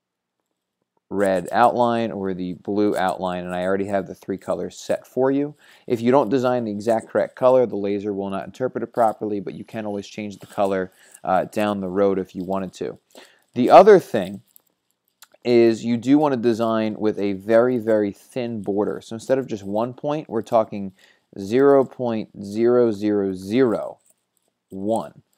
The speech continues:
a thousandth of a point here. Um, that is how thin you actually want to design with. So let's do zero, one. Point zero one is the thinnest that Gravit actually lets you do.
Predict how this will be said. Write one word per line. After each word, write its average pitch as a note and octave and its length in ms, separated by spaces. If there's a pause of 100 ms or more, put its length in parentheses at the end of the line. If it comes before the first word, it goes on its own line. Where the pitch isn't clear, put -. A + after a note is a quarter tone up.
(240)
a G#2 160
thousandth A#2 800 (100)
of G2+ 180
a F2+ 60
point G#2 380
here. G2 260 (420)
Um, F2+ 520 (480)
that A2 380
is A#2+ 200
how G2+ 200
thin A#2 480
you G2+ 160
actually G2+ 300
want G2 160
to F2+ 140
design F#2+ 360
with. A#1+ 180
So D2+ 300
let's F#2 160
do - 220
zero, G2+ 520 (280)
one. F#2 480 (500)
Point A2 320
zero G#2+ 320
one F#2+ 260
is F2+ 120
the D#2+ 100
thinnest G2+ 440
that - 100
Gravit G2 360
actually F#2+ 280
lets F#2 280
you F2+ 80
do. F2+ 320